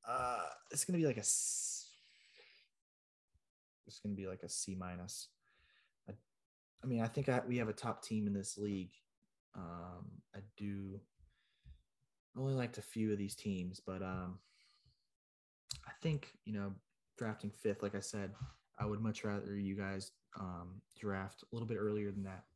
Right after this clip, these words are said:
or later than that, um, just because it's better to kinda grab later, trade back. If you haven't really picked, trade back if you can trade 'em, if you can.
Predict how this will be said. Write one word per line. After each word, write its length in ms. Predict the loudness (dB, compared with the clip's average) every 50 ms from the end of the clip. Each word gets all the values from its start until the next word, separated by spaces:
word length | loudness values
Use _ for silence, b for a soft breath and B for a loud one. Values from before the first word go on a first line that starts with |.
| -4
or 160 | -2 -2 -2 0
later 220 | 0 2 4 4 4
than 180 | 4 4 2
that, 160 | 2 0 -2 -8 _ B B B B B B B B B B _ _ -10 -6
um, 440 | -4 -4 -2 -4 -4 -6 -6 -10 -12 -14 _ _ _ _ _ _ _ _ _ -20 b b b b b b _ _ _ _ _
just 260 | -2 0 0 0 0
because 600 | -2 -2 -2 0 0 2 2 2 0 -2 -4 -6 -8 -6
it's 460 | -6 -6 -4 -4 -4 -4 -4 -2 0 -2 -2 -2 -4 -18 _ _ _ _ _ _ _ _ _ _ _ _ _ _ _ _ _ _ -8
better 340 | -2 2 4 6 8 6 6
to 240 | 4 2 -2 -2 -2 -2
kinda 240 | 0 0 2 0 0 -4 _ _ _ _ _ _
grab 340 | -2 0 2 2 2 2 4
later, 420 | 4 6 6 6 6 4 2 2 0
trade 380 | -2 -4 0 2 2 2 2
back. 180 | 0 -2 -4 -4
If 180 | -6 -6 -2 -2
you 80 | -2
haven't 240 | 0 2 2 2 2
really 220 | 2 0 0 0 -2
picked, 200 | -4 -6 -8 -6
trade 240 | -4 -4 -4 -4
back 280 | -4 -4 -6 -6 -8 -10
if 100 | -12 -12
you 80 | -10 -8
can 100 | -8 -8
trade 240 | -4 -2 0 0
'em, 120 | 0 -2 -4
if 100 | -8 -12
you 60 | -14
can. 320 | -12 -10 -8 -8 -8 -8